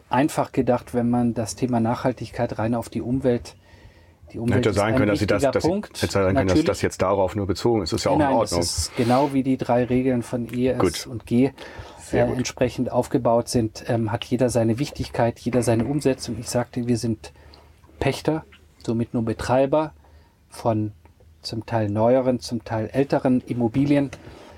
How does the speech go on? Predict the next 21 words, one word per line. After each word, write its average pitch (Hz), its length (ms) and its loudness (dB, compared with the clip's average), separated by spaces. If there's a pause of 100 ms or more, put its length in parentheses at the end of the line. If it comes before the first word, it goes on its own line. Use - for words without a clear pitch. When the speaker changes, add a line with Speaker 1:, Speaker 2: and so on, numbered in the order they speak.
(300)
Speaker 1:
Somit 127 300 2
sind 120 160 0
unsere 127 280 0
Möglichkeiten, 127 920 0
was - 440 -2 (840)
das 113 280 -10
E 139 220 2
angeht, 135 480 0
bei 127 160 2
E 120 120 2
S 127 200 0
G 127 200 2
auch, 117 380 -2
ähm, 113 400 0
äh, 113 320 -4
vielleicht 120 600 0
in 131 120 -6
bestimmter 127 400 -4
Hinsicht 117 460 -4
begrenzt. 127 640 -2 (1120)
Aber 123 440 2